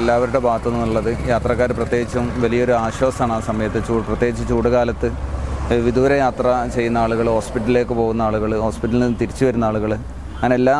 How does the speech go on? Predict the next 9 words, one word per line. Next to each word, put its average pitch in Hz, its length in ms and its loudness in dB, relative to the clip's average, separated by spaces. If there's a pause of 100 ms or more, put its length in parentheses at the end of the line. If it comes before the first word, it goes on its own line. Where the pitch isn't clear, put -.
നിലക്കും 143 340 0
നോക്കുമ്പോൾ 127 420 2
വലിയൊരു 131 320 4
ഉപകാരമായിട്ടാണ് 120 760 0 (320)
യാത്രക്കാർ 110 460 0
ഇതിനെ 107 260 -2
കാണാറുള്ളത്. 107 560 0 (100)
എല്ലാവരും 110 300 0
വലിയ 117 180 2